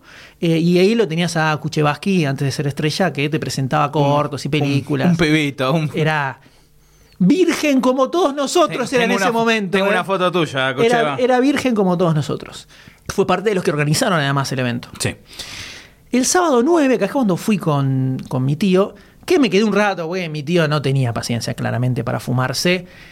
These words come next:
Speaker 1: El lugar que además estaba el sábado, desbordaba violentamente de gente, no se podía caminar, no se podía respirar, s-, quedaron sobrepasados totalmente.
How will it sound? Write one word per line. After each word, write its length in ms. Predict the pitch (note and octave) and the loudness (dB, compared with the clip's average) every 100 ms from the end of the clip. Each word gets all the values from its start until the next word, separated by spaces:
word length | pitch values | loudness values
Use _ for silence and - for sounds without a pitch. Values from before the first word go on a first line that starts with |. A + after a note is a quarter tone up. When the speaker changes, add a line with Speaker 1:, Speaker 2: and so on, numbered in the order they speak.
| - | -6
Speaker 1:
El 120 | E3+ | 0
lugar 240 | E3 F3 G3+ | 2 2 0
que 100 | E3+ | -2
además 340 | C#3+ F3+ A3 | 0 0 0
estaba 640 | - - E3+ F3 D3 B2 - | -4 -2 0 2 0 -4 -10
el 160 | - B2+ | -8 -6
sábado, 720 | - A#3 F#3 C3+ D3+ E3+ - - - _ | -4 0 0 2 0 0 -4 -16 -20 _
desbordaba 1000 | D3+ G3+ C4 E3+ F3 D#3+ E3 D#3+ A3+ A#3 | -2 0 0 2 2 2 2 2 4 2
violentamente 1000 | E3+ D#3+ D#3 G#3 A3 F#3 D#3 F#3+ G3+ F#3 C#3 | 2 2 4 4 2 0 2 6 6 4 2
de 120 | C3 | 0
gente, 440 | - D#3+ D3+ C#3+ | 2 2 4 2
no 140 | D#3 B3 | 0 0
se 160 | - A3+ | 0 -2
podía 340 | D3 E3 F#3+ | 0 0 0
caminar, 480 | D3 C#3+ E3+ F#3+ G3+ - - - | -2 -2 0 0 -2 -14 -16 0
no 180 | G3+ - | 0 2
se 140 | A#3+ | -2
podía 320 | F3+ G3 B3+ | -2 2 2
respirar, 840 | F#3+ G#3 B3+ - D3 G3 G3+ E3+ F#3+ - - - - | 0 -2 -2 -2 -2 2 2 0 -6 -12 -20 -20 -12
s-, 220 | - - | -10 -4
quedaron 260 | E3 G#3 A3 | 0 2 2
sobrepasados 680 | E3+ D3+ C#3+ B2+ G3+ F#3 | 2 0 0 0 0 -2
totalmente. 720 | - C3+ E3+ E3+ G3 D#3+ E3 | -4 -2 0 2 2 2 0